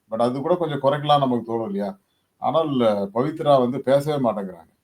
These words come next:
But பேசினாதாங்க கேம், இல்லாட்டி கேமே கிடையாது. அதுதான் நான் அடிக்கடி சொல்லிக்கிட்டே இருப்பேன். But இந்த புரிதல் வந்து அவங்களுக்கு இல்ல, பாவம். அதுதான்.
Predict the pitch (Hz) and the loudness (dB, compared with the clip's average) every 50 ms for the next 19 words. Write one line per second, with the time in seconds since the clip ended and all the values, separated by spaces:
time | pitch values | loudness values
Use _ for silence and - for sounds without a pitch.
0 | _ _ _ _ _ _ _ _ 101 98 - 135 147 165 156 160 165 160 147 143 | _ _ _ _ _ _ _ _ -18 -14 -4 0 0 0 0 4 4 6 6 6
1 | 156 165 160 123 113 123 123 117 110 101 - - 110 120 120 135 120 107 123 131 | 6 2 2 2 4 4 4 4 2 -2 -6 -8 -6 -6 -4 -2 2 4 4 4
2 | 131 139 127 110 104 98 95 92 90 - - 110 117 123 139 147 143 127 120 120 | 4 2 2 0 0 -2 -2 -4 -4 -6 -6 0 0 2 2 4 4 4 4 4
3 | 120 127 123 - - 117 123 123 117 123 117 110 - 110 123 143 - _ _ _ | 0 -2 -2 -2 0 0 0 2 4 4 4 4 0 -8 -12 -14 -14 _ _ _
4 | _ _ _ _ _ - 123 123 131 131 131 120 - 147 165 185 196 196 185 160 | _ _ _ _ _ -4 2 2 4 4 2 0 2 6 6 8 10 10 8 8
5 | 156 151 151 139 131 120 110 104 117 127 135 127 104 - 101 104 101 98 98 95 | 8 6 6 4 4 2 2 0 0 0 2 0 0 2 0 0 0 0 -4 -4
6 | 98 104 107 107 110 107 - _ | -6 -6 -6 -4 -6 -6 -6 _